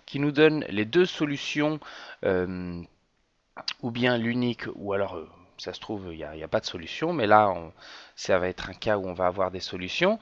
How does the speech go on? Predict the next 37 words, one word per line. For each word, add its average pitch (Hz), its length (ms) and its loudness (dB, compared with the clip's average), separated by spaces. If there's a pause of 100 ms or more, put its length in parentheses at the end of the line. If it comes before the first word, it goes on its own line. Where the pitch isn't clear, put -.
(720)
Il 117 80 -4
faut 135 180 0
bien 113 160 -2
sûr 110 200 -4
calculer 101 440 -2
le, 87 240 -6
le 85 140 -6
delta 92 460 2
pour - 260 -10
ça, 214 540 6
et 131 240 2
si 190 480 -2
on 123 160 0
a 120 100 4
deux 110 140 -4
solutions, 196 720 -2
on 135 160 -2
a 139 120 4
les 127 120 -2
deux 120 100 -4
solutions 175 580 -6 (140)
qui - 140 -12
sont 175 360 -4
égales 95 460 -2
à 90 240 -2 (380)
x, - 640 -6 (1080)
qui 110 140 -14
sont - 320 -12
égales - 280 -8
à - 300 -10
moins 135 380 4
b. 123 320 2 (280)
Alors - 180 -14
moins 107 240 -2
b, 107 200 -2
c'est - 280 -12 (340)
le, 87 180 -8